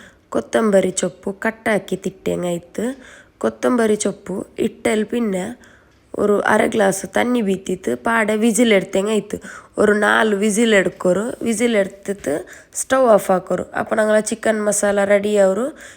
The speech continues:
ಈ ಕುತ್ತು ನಿಂಗ ಇಡ್ಲಿಗೆ ಇಂಗನೆ ಚಿಕನ್ ಮಸಾಲ ಹಾಕೋರು. ಇದು ಎಲ್ಲತ್ತುಗೂ ನಲ್ಲ ಕಾಂಬಿನೇಷನ್ ಆಯ ಚಿಕನ್ ಮಸಾಲ. ಇಪ್ಪ ನಾ ತಣ್ಣಿ ಬೀತಿತ್ತು ನಾಲ್ ವಿಸಿಲ್ ಎಡ್ತು ಅಂತುಲ್ಲ. ಇನ್ನು ವಿಸಿಲ್ ಪೋಯ ಸಾತಿಗೆ ಸ್ಟವ್ ಆಫ್ ಹಾಕಿಂಗ್ ಆಯ್ತು.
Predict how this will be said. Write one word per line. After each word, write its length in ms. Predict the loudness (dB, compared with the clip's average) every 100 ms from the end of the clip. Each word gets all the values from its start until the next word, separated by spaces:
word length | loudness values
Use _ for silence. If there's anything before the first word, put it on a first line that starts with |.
| _ -4
ಈ 100 | -2
ಕುತ್ತು 420 | -2 -2 -4 -2
ನಿಂಗ 220 | -2 -2 -6 -8 -18 _ -6
ಇಡ್ಲಿಗೆ 460 | -4 -2 -2 -2 0
ಇಂಗನೆ 240 | 0 0
ಚಿಕನ್ 420 | -2 0 0 2
ಮಸಾಲ 420 | -2 0 0 2
ಹಾಕೋರು. 500 | 0 -2 -6 -6 -6
ಇದು 200 | -4 0
ಎಲ್ಲತ್ತುಗೂ 440 | 2 2 0 0 2
ನಲ್ಲ 240 | 2 2
ಕಾಂಬಿನೇಷನ್ 720 | 2 0 -2 -2 -2 -2 -2 -2
ಆಯ 180 | -2
ಚಿಕನ್ 420 | -4 -6 -6 -6 -6
ಮಸಾಲ. 380 | -6 -6 -4 -6 -10 -18 -20 -20 -10 -6
ಇಪ್ಪ 140 | -2
ನಾ 120 | -2
ತಣ್ಣಿ 300 | 0 -2 -2
ಬೀತಿತ್ತು 720 | -2 -4 -6 -4 -4 -4 -8 -12 -2
ನಾಲ್ 280 | 4 4 4
ವಿಸಿಲ್ 340 | 0 0 2
ಎಡ್ತು 280 | 2 0 -2
ಅಂತುಲ್ಲ. 440 | -4 -4 -4 -4 -4 -8 -16 -20 -20 -20 -8
ಇನ್ನು 420 | -6 -4 -6 -8 _ -20 -8
ವಿಸಿಲ್ 380 | -2 0 2 0
ಪೋಯ 240 | 2 2 4
ಸಾತಿಗೆ 480 | 2 2 0 -2
ಸ್ಟವ್ 380 | -4 0 2 2
ಆಫ್ 160 | 2 0
ಹಾಕಿಂಗ್ 360 | -6 -4 -4
ಆಯ್ತು. 280 | -4 -4 -10